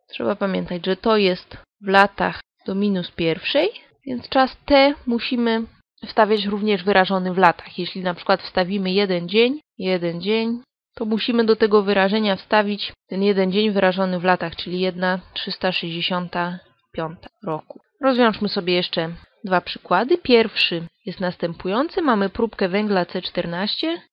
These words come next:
naszego ulubionego, i ma ona masę trzysta gramów,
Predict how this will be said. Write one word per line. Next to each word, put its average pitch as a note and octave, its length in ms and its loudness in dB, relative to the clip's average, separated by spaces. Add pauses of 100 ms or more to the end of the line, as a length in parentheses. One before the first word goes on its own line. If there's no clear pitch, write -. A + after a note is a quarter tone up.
(100)
naszego A#3 360 -4
ulubionego, A#3+ 720 -2 (260)
i A3+ 80 -2
ma A#3+ 200 2
ona G#3+ 240 2
masę G#3 640 -2 (180)
trzysta - 400 -6
gramów, F#3+ 600 -4